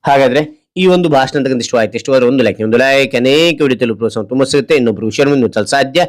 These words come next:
ಇಂಥ ಅನೇಕ ವಿಡಿಯೋ ಚಾನಲ್ ಸಬ್ಸ್ಕ್ರೈಬ್ ಆಗಿ.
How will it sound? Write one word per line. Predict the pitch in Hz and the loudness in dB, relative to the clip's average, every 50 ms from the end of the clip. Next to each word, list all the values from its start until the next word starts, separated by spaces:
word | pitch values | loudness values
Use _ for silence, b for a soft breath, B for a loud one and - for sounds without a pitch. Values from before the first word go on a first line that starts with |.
| B B B B - | B B B B -8
ಇಂಥ | 165 147 156 | -4 -2 0
ಅನೇಕ | 151 147 156 165 175 190 196 208 196 180 | 2 2 2 2 4 4 4 2 2 2
ವಿಡಿಯೋ | 175 151 151 143 131 | 2 2 4 4 2
ಚಾನಲ್ | 117 - 117 117 127 139 | 2 0 0 -2 -2 -2
ಸಬ್ಸ್ಕ್ರೈಬ್ | - - 165 151 147 - - 151 156 151 147 | -2 -2 -2 -2 -2 -6 -6 -2 0 2 2
ಆಗಿ. | 147 139 135 | 2 0 -2